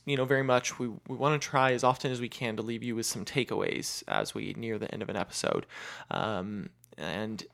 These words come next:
uh, that's what we're gonna lead into right now. Um, you won't always get that. Sometimes it's kinda straightforward, just informational. Uh, but as often as we can, we wanna leave you with some practical things that you can do right away to start helping, uh, from the topic that we're talking about.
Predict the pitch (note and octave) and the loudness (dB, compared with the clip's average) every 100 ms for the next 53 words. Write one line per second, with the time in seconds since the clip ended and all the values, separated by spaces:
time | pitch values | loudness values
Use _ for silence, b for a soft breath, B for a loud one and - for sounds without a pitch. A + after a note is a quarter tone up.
0 | - G1+ G1+ - C3 A#2+ - A2+ A2+ A#2 | -8 -4 -4 -4 0 0 0 -2 -2 -2
1 | A2 A2 A#2+ A2+ A2+ A2+ A#2 B2+ C#3 D3+ | -2 -4 -4 -4 -4 -2 2 4 4 4
2 | - - A#2+ G2+ G#2 - - C3+ D#3+ D#3 | 2 -2 0 0 -2 -6 2 8 10 10
3 | D#3 D3 D3+ D3 C#3+ - - C3 C#3 C3 | 8 8 4 8 8 8 2 0 0 0
4 | B2 - - - C#3 B2 - B2+ - C3+ | -2 -4 -4 -2 -2 0 0 0 2 2
5 | C3 A#2 A2+ A2 G2+ B2+ C#3+ D3 B2+ B2 | 2 0 -2 -4 0 2 2 2 0 -2
6 | B B - A2+ - B2 D3 E3 F3 D3+ | B B 0 2 2 8 8 8 4 0
7 | C#3+ C#3 B2+ B2 B2+ B2+ A#2 A#2+ A2 A2 | 0 2 2 0 0 -2 -2 -2 -2 -4
8 | - G2+ - B2 A2+ - G2+ - - - | 2 2 2 0 -2 -2 -6 -6 -8 -8
9 | - A#2 A2 G#2+ G2+ B B B B B | -8 -6 -2 -2 -4 B B B B B
10 | - C3 D#3 C3 A#2 A#2 - - A2+ A2 | 6 8 8 6 6 2 0 -2 -2 -2
11 | - B2+ G#2 - - - A#2 G#2+ G#2 A#2 | 2 2 2 0 0 2 0 -2 -4 -12
12 | _ - F#2 G2 G2 - - G#2 G2+ A2+ | _ -2 0 0 -2 -6 -4 -2 -4 -8
13 | A#2 - G2+ - - - - - - - | -6 0 0 0 -4 -2 0 0 0 -2
14 | - | -2